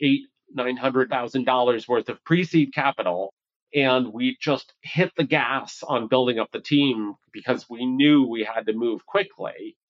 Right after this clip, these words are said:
And so our burn rate had gone up, but we were still, hadn't closed the other leg of the deal. So it was this kind of unusual moment where we were about to succeed at the raise, but we were planning the end of the company.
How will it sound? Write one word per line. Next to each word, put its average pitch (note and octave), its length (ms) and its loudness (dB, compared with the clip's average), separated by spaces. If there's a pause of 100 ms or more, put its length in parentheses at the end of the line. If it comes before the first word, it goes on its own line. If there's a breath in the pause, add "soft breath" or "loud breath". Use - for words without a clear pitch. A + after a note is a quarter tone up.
(280)
And C#3+ 200 0
so D3 140 4
our C3+ 160 4
burn F#3+ 280 4
rate G2+ 260 -2
had G#2 240 -8
gone G2 340 -4
up, F#2+ 240 -6 (200)
but A#2+ 240 0 (300)
we C3 140 0
were C#3 180 4
still, D#3 600 0
hadn't D3+ 300 -2
closed E3 380 2
the C#3 100 2
other C#3 160 0
leg C3 240 0
of B2+ 60 -8
the B2+ 60 -6
deal. D#3+ 380 -2 (360)
So F3+ 220 4
it - 40 6
was E3 100 4
this E3 180 -2
kind F#3 180 -2
of F#3 60 -2
unusual F3+ 580 0
moment E3 400 2
where C#3 120 0
we C#3 120 0
were D3 160 2
about C#3 320 -2
to E3 100 -8
succeed F3+ 540 -4
at B2 120 -2
the B2 80 -4
raise, C3 580 -6 (280)
but F3 120 4
we D#3+ 120 6
were D#3 160 4
planning D#3+ 480 2
the B2+ 140 2
end C3+ 160 2
of B2 80 -6
the A#2+ 60 -12
company. D3 520 -4